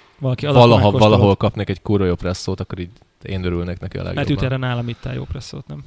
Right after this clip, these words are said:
Speaker 2: Kb.
Speaker 1: Meg a kolonnánál.
Speaker 2: Hát meg otthon kotyogóból.
Speaker 1: Meg kolonnánál. Gésát.
Speaker 2: A kapszulát?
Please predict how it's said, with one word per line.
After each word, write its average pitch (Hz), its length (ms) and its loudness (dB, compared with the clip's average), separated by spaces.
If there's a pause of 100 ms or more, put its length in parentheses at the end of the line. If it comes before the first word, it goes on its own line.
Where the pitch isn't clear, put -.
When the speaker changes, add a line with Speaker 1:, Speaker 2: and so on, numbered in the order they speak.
(360)
Speaker 2:
Kb. 95 520 -4 (500)
Speaker 1:
Meg 127 140 -6
a 123 60 -4
kolonnánál. 120 560 -10 (300)
Speaker 2:
Hát - 160 -20
meg 120 140 -8
otthon 90 300 -4
kotyogóból. 87 580 -6
Speaker 1:
Meg 95 120 -4
kolonnánál. 120 580 -8 (760)
Gésát. 139 500 -6 (1080)
Speaker 2:
A - 80 -8
kapszulát? 92 560 -6